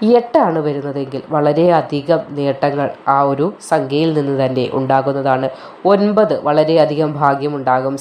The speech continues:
സമ്പത്ത്, നിധി പോലെയുള്ള കാര്യങ്ങൾ ഒക്കെ വന്നു ചേരാൻ ഭാഗ്യം കാണുന്നുണ്ട്. പത്താണ് ലഭിക്കുന്നതെങ്കിൽ പ്രശസ്തി, അംഗീകാരം എന്നിവയൊക്കെ ലഭിക്കുമെന്നാണ് സാരമാക്കേണ്ടത്. അപ്പോൾ ഇങ്ങനെ നിങ്ങളുടെ മൊബൈൽ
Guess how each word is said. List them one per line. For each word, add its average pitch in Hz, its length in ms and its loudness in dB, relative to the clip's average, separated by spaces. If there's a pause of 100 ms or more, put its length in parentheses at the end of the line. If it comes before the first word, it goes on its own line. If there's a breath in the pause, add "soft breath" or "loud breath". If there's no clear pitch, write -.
സമ്പത്ത്, 160 760 -2
നിധി 151 200 -2
പോലെയുള്ള 165 480 2
കാര്യങ്ങൾ 135 540 0
ഒക്കെ 190 300 0 (320 loud breath)
വന്നു 147 320 2
ചേരാൻ 139 400 0 (100)
ഭാഗ്യം 135 340 -2
കാണുന്നുണ്ട്. 131 440 0 (480 loud breath)
പത്താണ് 190 580 0 (160)
ലഭിക്കുന്നതെങ്കിൽ 135 680 -10 (140)
പ്രശസ്തി, 160 640 0 (100)
അംഗീകാരം 143 720 2 (180)
എന്നിവയൊക്കെ 139 640 0
ലഭിക്കുമെന്നാണ് 131 840 0 (280)
സാരമാക്കേണ്ടത്. 131 800 -2 (600 loud breath)
അപ്പോൾ 147 200 2 (480 loud breath)
ഇങ്ങനെ 240 220 4
നിങ്ങളുടെ 175 400 2
മൊബൈൽ 151 420 0